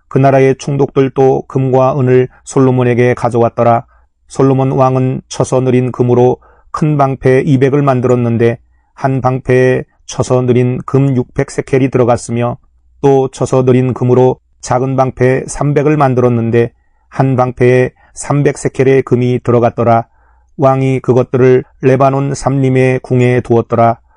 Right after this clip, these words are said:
또 왕이 상아로 큰 보좌를 만들고 순금으로 입혔으니 그 보좌에는 여섯 계단이 있고 금으로 된 발판이 있어 보좌에 부착되었으며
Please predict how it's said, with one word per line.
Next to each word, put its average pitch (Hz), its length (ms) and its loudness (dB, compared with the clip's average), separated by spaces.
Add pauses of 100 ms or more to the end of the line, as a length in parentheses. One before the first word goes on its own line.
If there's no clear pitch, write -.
(280)
또 131 340 0 (220)
왕이 131 560 0 (180)
상아로 127 580 0
큰 151 260 -2
보좌를 135 360 2
만들고 120 580 0 (200)
순금으로 147 540 0
입혔으니 120 600 -2 (360)
그 131 220 2
보좌에는 123 600 0 (240)
여섯 127 320 0
계단이 123 380 0
있고 120 420 -2 (280)
금으로 131 340 2
된 127 220 0
발판이 127 460 -2
있어 123 380 -2 (340)
보좌에 127 420 2
부착되었으며 120 960 -2